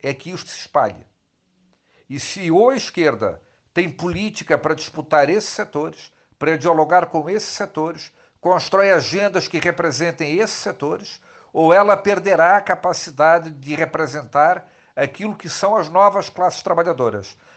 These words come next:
na sua multiplicidade de formas de inserção no processo produtivo, nas suas relações de trabalho absolutamente díspares, desiguais, desencontradas,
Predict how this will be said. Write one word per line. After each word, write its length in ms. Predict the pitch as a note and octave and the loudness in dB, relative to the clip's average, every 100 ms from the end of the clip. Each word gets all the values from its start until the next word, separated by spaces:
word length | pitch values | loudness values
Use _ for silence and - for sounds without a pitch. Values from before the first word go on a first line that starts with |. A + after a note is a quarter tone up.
| _ | _
na 180 | - D3+ | -2 0
sua 680 | - - G3+ F#3+ C#3+ G2 - _ _ _ _ | 0 -2 2 6 4 2 -8 _ _ _ _
multiplicidade 1120 | C#3 A3+ A#3+ A3+ - G3 - D#3+ C3 F#3+ G3 | -6 -4 -4 -6 -8 -10 -8 -2 2 4 2
de 140 | E3+ D3+ | -4 -18
formas 560 | - - F#3 F3+ F3 | -12 0 0 2 -4
de 80 | C#3 | -8
inserção 560 | E3 - E3 A#2+ - E3+ | -14 -6 -6 -6 -6 -6
no 80 | D#3+ | -6
processo 480 | D3 C3+ - C#3+ | -8 -8 -6 -8
produtivo, 640 | - C3 A#2 - D3+ E3+ F#3 _ _ _ _ | -10 -16 -16 -18 -18 -18 -20 _ _ _ _
nas 220 | C3 E3 | -2 -2
suas 560 | - - - G#3+ A3 C#3+ | -4 -12 -8 0 0 2
relações 720 | G3+ G3 D#3 - F#3+ G#3+ G3 | 2 2 0 -2 0 0 -2
de 80 | D3+ | -6
trabalho 580 | D#3 E3+ C#3+ D#3+ D3 D3 | 0 2 4 4 4 0
absolutamente 920 | D3+ - F#3+ F#3+ E3+ E3 E3 - - _ _ _ _ _ | -4 -12 -14 -6 -4 -2 -6 -10 -20 _ _ _ _ _
díspares, 800 | A#2+ B2+ B3+ A3+ - F3+ D#3+ A#2+ | -12 -4 -2 -4 0 0 0 -4
desiguais, 840 | D3+ F3 C3 C3+ D3+ F#3 G3 D#3 A#2 | -2 -2 -4 -2 2 4 4 0 -6
desencontradas, 1120 | B2 E3+ E3+ D#3 A#2+ C#3 E3 G3 G3 - | -8 -6 -6 -6 -2 0 0 -2 -12 -18